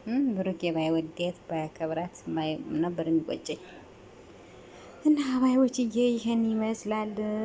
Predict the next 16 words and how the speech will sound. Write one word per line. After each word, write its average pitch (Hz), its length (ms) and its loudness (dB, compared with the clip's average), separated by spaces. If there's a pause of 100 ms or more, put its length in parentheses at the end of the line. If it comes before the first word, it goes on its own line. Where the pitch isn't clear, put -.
(600)
ከእናንተ 196 400 -6
የሚጠብቀው 190 640 -4
ሰብስክራይብ 180 540 -6
እያደረጋችሁ 185 580 -6
አበረታቱኝ። 214 960 -2 (1000)
በሌላ 185 400 -4
ቪዲዮ 175 300 -4
ውስጥ 175 240 -4
የምንገናኝ፣ 160 760 -2 (160)
በያላችሁበት 160 920 -8
አላህ 156 240 -8
ይጠብቃችሁ። - 680 -10
ሀገራችንን 196 840 -6
ሰላም 185 400 -4
አላህ 180 320 -6
ያድርግልን 185 760 -4